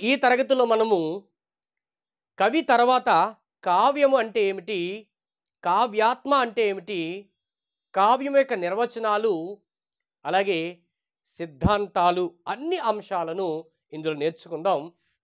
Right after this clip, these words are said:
కావ్యము అంటే ఏంటనేది ఈ తరగతిలో చూద్దాం. ముందు తరగతిలో సాహిత్య విమర్శ అంటే ఏంటి చెప్పాను, విమర్శలో ఎంతమంది కవులు వారి యొక్క విమర్శన గ్రంథాలు రాశారో మీకు తెలియచేశాను, అలాగే కవి యొక్క నిర్వచనాలన్నీ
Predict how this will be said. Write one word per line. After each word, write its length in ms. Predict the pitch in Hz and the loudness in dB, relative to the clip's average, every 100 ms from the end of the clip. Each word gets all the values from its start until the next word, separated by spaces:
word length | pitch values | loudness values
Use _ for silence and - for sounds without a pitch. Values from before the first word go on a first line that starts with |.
| - | 0
కావ్యము 520 | 185 254 277 277 269 277 202 | 2 2 2 0 2 -2 -4
అంటే 200 | 214 202 | -2 -2
ఏంటనేది 420 | 185 175 185 262 196 - _ - | -2 -6 -6 -4 -6 -8 _ -4
ఈ 40 | 233 202 | -4 0
తరగతిలో 340 | 180 180 180 170 | -2 -2 -6 -8
చూద్దాం. 260 | 156 175 147 _ _ 185 | -6 -4 -4 _ _ -6
ముందు 200 | 254 277 | -4 0
తరగతిలో 420 | 254 233 233 214 175 190 _ _ _ | 0 0 0 0 0 -4 _ _ _
సాహిత్య 460 | 175 214 240 254 214 175 | -4 -4 -4 -2 -2 -2
విమర్శ 300 | 202 262 247 | -6 -6 -6
అంటే 160 | 220 220 208 | -6 -4 -4
ఏంటి 120 | 196 | -4
చెప్పాను, 340 | 208 208 196 226 - _ _ _ _ _ _ _ 120 | -8 -4 -6 -6 -10 _ _ _ _ _ _ _ -8
విమర్శలో 540 | 185 277 302 277 262 208 202 214 _ - 220 | -4 -2 0 2 2 2 2 -6 _ -6 -6
ఎంతమంది 540 | 240 285 262 247 233 - | -2 -2 -2 -4 -8 -4
కవులు 280 | 202 294 269 180 - _ 143 | -4 0 0 0 -4 _ -2
వారి 180 | 214 240 | 2 2
యొక్క 100 | 226 202 | 0 -4
విమర్శన 460 | 175 226 269 262 226 180 | -4 -8 -6 -4 -4 -4
గ్రంథాలు 360 | 202 233 247 196 | -2 0 2 2
రాశారో 380 | 190 202 214 202 175 _ _ - | 0 0 0 0 -4 _ _ -12
మీకు 160 | 156 156 156 | -10 -10 -8
తెలియచేశాను, 560 | 190 202 202 202 214 226 _ _ _ - | -6 -6 -6 -4 -6 -8 _ _ _ -6
అలాగే 220 | 185 226 180 - _ - | -2 0 -2 -4 _ 0
కవి 200 | 220 285 | 0 2
యొక్క 180 | 311 285 170 170 _ - | 0 2 0 -2 _ -12
నిర్వచనాలన్నీ 840 | 156 220 302 311 302 220 247 320 | -8 -2 -2 0 0 0 -4 -4